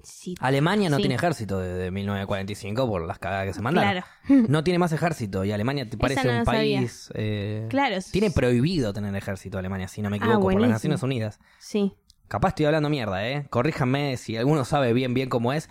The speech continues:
Speaker 2: pero
Speaker 1: Bueno.
Speaker 2: tengo entendido que es así.
Speaker 1: Sí.
Speaker 2: Y yo no creo que Alemania esté mal, ¿no?
Speaker 1: No, no.
Speaker 2: Es el país con menos inflación, eh, primer mundo.
Speaker 1: Eh, que es primer mundista, es primer mundista.
Speaker 2: Sin duda. Otro país que, mm,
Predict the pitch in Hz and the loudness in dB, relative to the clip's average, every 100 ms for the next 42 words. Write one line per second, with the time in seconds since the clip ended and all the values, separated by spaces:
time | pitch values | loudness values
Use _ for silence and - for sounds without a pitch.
0 | - - 196 185 175 180 160 139 147 156 | -10 2 2 2 2 2 2 0 -2 -2
1 | 123 123 120 - 104 - _ _ _ - | -4 -8 -10 -10 -14 -14 _ _ _ -4
2 | 220 214 - 113 - 185 147 160 127 120 | 0 0 -2 -12 -2 0 2 2 2 0
3 | 131 135 - 147 170 127 220 _ _ _ | 0 -2 0 0 2 0 -4 _ _ _
4 | 226 277 262 233 214 131 110 131 - 120 | -2 0 2 2 2 0 0 -2 0 0
5 | 131 127 117 110 98 180 180 180 180 - | 2 0 -2 -4 -2 0 2 2 -2 -4
6 | - _ - 113 101 98 95 95 101 110 | -20 _ -10 -6 -4 -2 -2 -4 -2 0
7 | 107 139 190 180 170 160 151 190 180 - | 2 4 4 6 4 4 0 -2 -8 -14
8 | - 202 - 247 233 226 240 233 254 311 | -8 -8 -2 0 2 2 2 0 0 -2
9 | 277 214 202 196 190 208 208 135 135 185 | 0 0 2 2 4 2 2 0 2 4
10 | 123 107 - - - - - 196 190 160 | 2 -2 -8 -20 -20 -8 0 2 4 4
11 | 175 196 202 - - 147 131 127 123 117 | 2 2 -2 -8 -8 -4 -2 -2 -2 -2
12 | 113 110 110 104 | 0 0 -2 -4